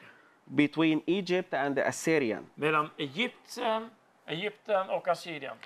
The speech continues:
Speaker 1: We cannot say wh-, what the meaning of Assyrian is only Iraq, but we can say the area.
Speaker 2: Assyrien är inte bara Irak, men det är ett större område i Mellanöstern.
Speaker 1: Maybe Iraq,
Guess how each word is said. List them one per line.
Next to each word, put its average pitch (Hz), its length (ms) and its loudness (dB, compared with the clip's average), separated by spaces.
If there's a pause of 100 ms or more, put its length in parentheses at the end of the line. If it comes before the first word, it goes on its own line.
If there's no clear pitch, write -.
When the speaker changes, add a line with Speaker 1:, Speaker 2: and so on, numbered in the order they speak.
(100)
Speaker 1:
We 156 140 6
cannot 180 400 6
say 175 300 4
wh-, 160 280 2
what 156 340 4
the 151 80 4
meaning 170 320 4
of 147 140 2
Assyrian 160 600 2
is 123 240 -2
only 160 320 4
Iraq, 151 380 6
but 139 180 4
we 156 120 2
can 156 240 0
say 151 260 2
the 151 260 4
area. 107 300 2
Speaker 2:
Assyrien 175 500 -4
är 170 520 0
inte 170 220 -10
bara 170 200 2
Irak, 160 360 0
men 156 160 -8
det 156 80 -2
är 156 40 -2
ett 156 120 -8
större 156 280 2
område 139 400 -2
i 147 40 -6
Mellanöstern. 139 280 0
Speaker 1:
Maybe 151 640 4
Iraq, 143 340 8